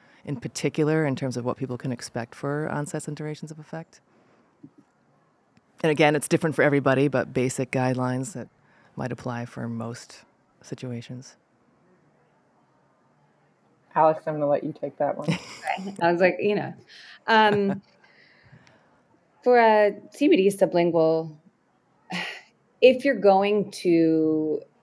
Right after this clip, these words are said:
Speaker 3: actually notice an effect, which, you know, ideally you should, right? And if you're using something like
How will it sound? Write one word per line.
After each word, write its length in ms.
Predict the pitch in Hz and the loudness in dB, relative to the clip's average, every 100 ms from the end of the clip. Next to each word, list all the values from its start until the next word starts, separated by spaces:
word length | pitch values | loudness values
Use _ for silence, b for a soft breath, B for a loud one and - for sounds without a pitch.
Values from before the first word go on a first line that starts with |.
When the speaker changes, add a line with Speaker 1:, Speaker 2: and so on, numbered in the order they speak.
| _ _ _ _ _ _ - - _ _ _ _ _ - | _ _ _ _ _ _ -20 -20 _ _ _ _ _ -2
Speaker 3:
actually 760 | 170 151 - 160 156 151 147 - _ _ _ _ 175 | 0 0 0 2 4 2 0 -12 _ _ _ _ -2
notice 680 | 175 156 156 156 - - _ - | 4 4 4 0 -8 -16 _ -4
an 80 | 160 | -2
effect, 480 | 151 151 170 - | 2 0 0 -4
which, 320 | 151 147 - _ | -6 -6 -16 _
you 100 | 165 | -10
know, 200 | 143 143 - | -8 -10 -4
ideally 400 | 165 151 151 156 | -2 2 2 2
you 60 | 143 | -2
should, 420 | - 156 190 254 - | -2 0 0 -4 -8
right? 360 | 170 165 214 | -2 -2 -2
And 140 | 165 156 | -4 -6
if 80 | 151 | -2
you're 100 | 151 | -4
using 360 | 147 143 147 | -4 -10 -12
something 320 | - 143 143 | -10 -8 -6
like 180 | 147 143 | -8 -8